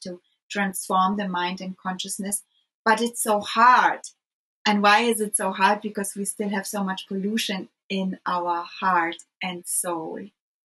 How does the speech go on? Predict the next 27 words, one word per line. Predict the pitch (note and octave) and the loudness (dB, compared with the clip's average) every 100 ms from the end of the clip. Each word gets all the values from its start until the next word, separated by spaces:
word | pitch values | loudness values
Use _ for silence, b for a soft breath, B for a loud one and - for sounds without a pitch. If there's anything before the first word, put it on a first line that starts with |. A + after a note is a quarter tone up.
| _ _ _ _ - - | _ _ _ _ -16 -10
So | G#3+ G3+ | -2 2
that's | G3+ G3+ - - | 2 2 -4 2
why | G3 F#3+ | 2 4
the | F#3+ | 0
purification | F#3 - G3+ G3 G3+ G3 G3 G3 | -2 -2 -2 -2 -4 -4 -2 -4
of | F#3 | -6
the | F#3 | -6
heart | F#3+ F#3+ F#3+ | 0 2 0
is | F3+ | -6
the | F#3+ | -10
key, | - A#3 | -4 -2
because | G#3+ F#3+ F#3+ F#3 | -2 -6 -8 -8
the | F3+ | -6
heart | - F#3+ G3 | 0 2 2
in | - F#3 F#3 | -4 -8 -8
the | F3 | -2
Tao | - A#3+ | 2 2
teachings | C4+ A3+ - G3 F#3+ - | 0 -6 -6 -8 -8 -10
is | F#3 - | -6 -4
the, | F3+ F3+ B B B B _ _ _ G3+ | -4 -8 B B B B _ _ _ -4
uh, | F#3+ F#3+ - - | -4 -4 -10 -2
holds | A#3 A3+ G#3+ G#3+ - | 6 6 6 0 -6
the | - F#3+ | -8 -6
mind | F#3 F#3 F#3 F#3+ G3 - _ _ - | -2 0 0 -2 -6 -14 _ _ -2
and | F3+ F3 | -2 -2
the | |
soul. | E3+ F3 F3 F#3+ G3 | -6 -4 -4 -6 -8